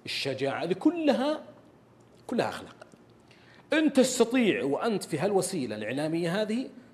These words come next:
تقدم كل هذه المواقف، وأنا كمتابع والله إني أراها، ما أقولها مجاملة بل حقيقة أراها كل واحد فيكم عنده صفة معينة تميز فيها. ترى أنت ما تدري أنك أنت متميز بهالخلق هذا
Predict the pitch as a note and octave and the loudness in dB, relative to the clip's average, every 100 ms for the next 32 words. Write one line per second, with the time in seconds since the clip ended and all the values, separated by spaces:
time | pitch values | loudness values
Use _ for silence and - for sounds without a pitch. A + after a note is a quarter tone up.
0 | - G#3+ G#3+ C#4 F#3+ D#3+ D3+ D#3 C#3+ - | 0 2 6 4 4 -2 2 2 0 -2
1 | C4+ A#3+ G#3+ F3+ A3+ F3+ B3 G#3 F2 - | 0 0 -2 -4 -2 0 0 -2 -4 -10
2 | - - _ - - E3 A3+ G3+ E3 F#3 | -20 -20 _ -20 0 4 6 4 2 2
3 | F#3 F#3+ A#3 A#3+ F#3+ F3+ F3+ G3+ F#3 E3+ | 0 0 0 4 4 4 4 2 0 0
4 | D#3 F3 E3+ D3 E3+ - E3+ C#3+ C#3+ C#3 | 2 0 0 -2 -4 -2 -4 -4 -6 -8
5 | D3 E3 E3+ F3 C#3+ D3+ - A3+ - C4 | -8 -8 -8 -6 -6 -6 -6 -8 -6 -6
6 | C4 - - - G#3+ F#3+ F#3+ B3 B3 F3 | -8 -14 -16 -4 0 0 0 6 6 6
7 | G#3+ G#3+ F#3 F#3+ F#3 - D3 - - _ | -2 -2 -4 -2 -4 -4 -8 -12 -20 _
8 | _ _ _ _ _ _ - C3 B2 A3 | _ _ _ _ _ _ -8 -6 -4 -4
9 | A3+ B3 - - - G3 A#3 A3 E3 G#3 | -6 -8 -10 -4 0 2 4 4 4 0
10 | - - - - - A3 D#3 A2+ F3+ G#3 | -6 -16 -20 -20 -4 0 0 2 2 2
11 | C4 A3+ E4 A#3+ B3+ - B3 G3 G3 G3+ | 2 2 2 2 -2 0 -4 -4 -4 -2
12 | A#3 G#3 D3+ D#3 D3+ D#3+ C3 A2+ G2 | -2 -2 -4 -6 -4 -4 -6 -10 -12